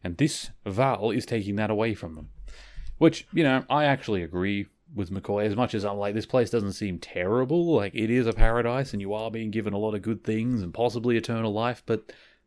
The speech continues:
I would rather live a shorter life with freedoms than live an eternity as a slave." So, I agree with McCoy, but, you know, I, s-,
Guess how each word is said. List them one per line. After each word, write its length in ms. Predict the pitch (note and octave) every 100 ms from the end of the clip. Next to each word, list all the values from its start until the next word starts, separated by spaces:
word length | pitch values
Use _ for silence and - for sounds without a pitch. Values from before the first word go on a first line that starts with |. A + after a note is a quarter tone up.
| -
I 60 |
would 160 | C3 C3+
rather 220 | C#3 C#3+
live 180 | C3+ B2
a 60 |
shorter 300 | A2+ B2+ C3+
life 280 | G#2 G2+ F#2+
with 120 | F#2+
freedoms 360 | - A#2 G2 E2+
than 160 | F2 F2
live 140 | F2+
an 80 | F2
eternity 440 | F2 G#2 F#2+ F2
as 100 | E2+
a 40 | F2
slave." 420 | G#2 G2+ E2 - _ _ - _ _ _
So, 460 | - A#2 G#2+ G2+ F#2 - - _ _ - - - _ _ E3+
I 80 |
agree 260 | F#3+ B2+ C3
with 140 | A#2
McCoy, 480 | G#2 - A#2 B2 A#2+ -
but, 80 | -
you 60 | F#3+
know, 140 | E3
I, 80 | F#3
s-, 100 | -